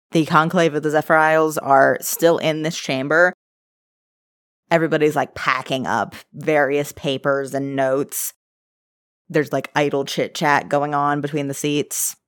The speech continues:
You walk in, and I don't think everything goes silent, but the eyes of the eldest legislator lock onto you,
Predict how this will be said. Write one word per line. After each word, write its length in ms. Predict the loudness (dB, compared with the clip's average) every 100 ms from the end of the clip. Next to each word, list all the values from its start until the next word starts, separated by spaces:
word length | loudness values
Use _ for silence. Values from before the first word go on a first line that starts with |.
| _ _ _
You 180 | -4 4
walk 240 | 4 4
in, 300 | 2 0 0
and 880 | -4 -2 -2 0 -2 -2 -4 -6 -10 -14 _ _ _ 0
I 60 |
don't 120 | 0 0
think 140 | -2
everything 480 | -2 0 -2 -4 0
goes 260 | 2 2
silent, 640 | 0 -2 -2 -2 -2 -4 -10 _ _ -14
but 280 | 2 2
the 280 | 2 0 2
eyes 580 | 4 4 6 4 4 2
of 240 | -2 -2
the 240 | -2 -2 -4
eldest 400 | -6 -4 -4 -4
legislator 640 | -8 -8 -4 0 0 0
lock 580 | -4 -10 0 2 2 0
onto 340 | -6 -6 -4 -4
you, 360 | 0 4 4